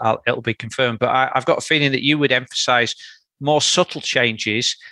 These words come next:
that are sustainable and thinking long term in order to get the maximum success to, to, to go towards optimal health.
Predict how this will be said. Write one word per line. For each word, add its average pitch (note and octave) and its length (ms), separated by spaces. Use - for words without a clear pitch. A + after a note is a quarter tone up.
that - 120
are C3 60
sustainable A#2 960
and A2+ 300
thinking B2+ 440
long A#2+ 400
term A#2+ 400
in A2 120
order A2+ 200
to - 140
get - 180
the A2+ 60
maximum G#2+ 460
success - 720
to, G#2 200
to, G#2 160
to - 180
go A2 140
towards G#2+ 340
optimal G#2+ 360
health. A2 320